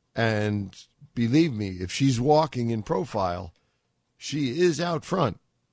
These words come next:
Uh, but I, we, we won't, we don't need to get into that right now. Uh, Erin Burnett, catch her while she's still cute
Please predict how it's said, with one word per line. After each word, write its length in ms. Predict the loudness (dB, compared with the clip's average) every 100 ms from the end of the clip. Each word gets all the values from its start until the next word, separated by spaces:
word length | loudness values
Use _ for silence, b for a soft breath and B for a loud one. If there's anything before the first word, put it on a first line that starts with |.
| _ _ _ _ _ _ _ _ _ _ _
Uh, 460 | 2 4 4 2 0 -6 _
but 240 | -12 -2 0
I, 120 | 0
we, 240 | -2 -6 -6 -6
we 160 | -4
won't, 240 | -4 -4 -8 _
we 100 | -6
don't 200 | -6 -4
need 160 | -6 -8
to 100 | -14 -4
get 160 | 0
into 240 | 0 0 -4
that 200 | -6 -8 -10
right 240 | -10 -8
now. 440 | -4 -2 -2 -6 -12 b b b b _
Uh, 400 | -2 2 2 0 -2 -8 _ _ _ _ _ _ _ _ _ _ _ _ _ _ _ _ -18 -16 -10
Erin 300 | 2 4 6
Burnett, 420 | 4 2 2 -2 -2
catch 280 | 0 0
her 120 | 2 2
while 240 | 2 2
she's 260 | 0 -2 -2
still 320 | 0 2 0
cute 380 | 0 0 0